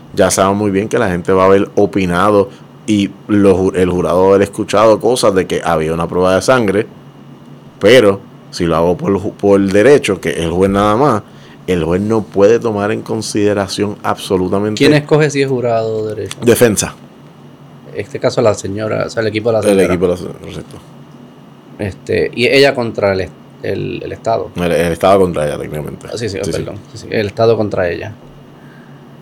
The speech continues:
Speaker 2: Entonces, ella puede escoger si se va por jurado o defensa. Y tú dices, en estos casos, en estos casos que hay que como que borrar <laughs> evidencia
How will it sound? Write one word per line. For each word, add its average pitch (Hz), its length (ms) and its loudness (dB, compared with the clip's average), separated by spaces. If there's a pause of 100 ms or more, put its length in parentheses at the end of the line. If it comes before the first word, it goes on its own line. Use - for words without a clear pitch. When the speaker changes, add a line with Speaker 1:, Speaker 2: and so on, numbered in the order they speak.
(140)
Speaker 2:
Entonces, 135 280 0
ella 143 200 6
puede 156 180 4
escoger 156 280 -2
si 139 140 -2
se 120 100 -2
va 113 160 4
por 127 140 -2
jurado 117 400 0
o 117 40 0
defensa. 104 320 -6
Y 104 40 -12
tú 127 80 -6
dices, 139 260 2
en 139 80 2
estos 135 300 -2
casos, 156 560 2 (680)
en 143 100 0
estos 147 220 2
casos 180 380 2
que 151 100 -2
hay 139 80 2
que 151 140 0
como 147 240 2
que 123 100 2
borrar 117 680 4
<laughs> - 20 -16
evidencia 127 840 -2